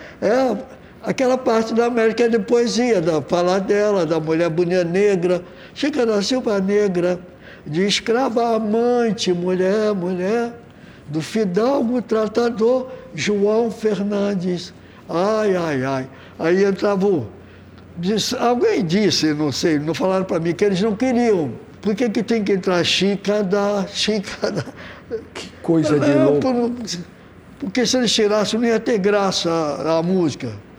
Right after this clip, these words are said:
Speaker 1: E aí, quando a gente gravou, o Cacá foi o primeiro a falar que adorou, e foi legal. Tanto que tem, Chica da Silva é reconhecido. Aqui no Brasil tem muito disso, né?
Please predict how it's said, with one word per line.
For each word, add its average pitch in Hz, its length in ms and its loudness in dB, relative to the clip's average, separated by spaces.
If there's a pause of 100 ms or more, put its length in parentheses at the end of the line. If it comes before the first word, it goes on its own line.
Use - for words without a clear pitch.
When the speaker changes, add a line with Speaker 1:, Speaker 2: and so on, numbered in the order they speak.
(340)
Speaker 1:
E 190 140 2
aí, 202 260 2
quando 233 460 2
a 190 80 4
gente 180 300 0
gravou, 180 460 2
o 190 40 -2
Cacá 175 560 0 (560)
foi 170 140 -2
o - 20 -2
primeiro 170 400 2
a 170 40 0
falar 165 260 0
que 185 120 0
adorou, 170 720 2 (1300)
e 156 100 -4
foi 180 240 0
legal. 185 460 2 (600)
Tanto 220 320 2
que 208 100 0
tem, 165 640 0 (1000)
Chica - 280 0
da 190 160 4
Silva 214 320 2
é 185 40 4
reconhecido. 185 840 2
Aqui 226 220 -2
no 339 100 -2
Brasil 202 800 0
tem 208 140 2
muito 220 340 0
disso, 170 440 0
né? 147 160 -2